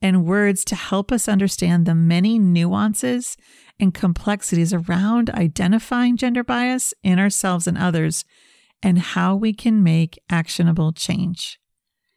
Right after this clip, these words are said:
Doctor Amy Deal is an award-winning information technology leader,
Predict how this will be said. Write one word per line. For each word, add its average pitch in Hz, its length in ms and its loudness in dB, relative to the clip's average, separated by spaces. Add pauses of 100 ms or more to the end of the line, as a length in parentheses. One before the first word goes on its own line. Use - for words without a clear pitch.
(720)
Doctor 240 540 -2
Amy 202 360 4
Deal 170 520 0
is 180 240 2
an 185 160 2
award-winning 170 1040 2
information 165 840 2
technology 165 680 0
leader, 226 500 0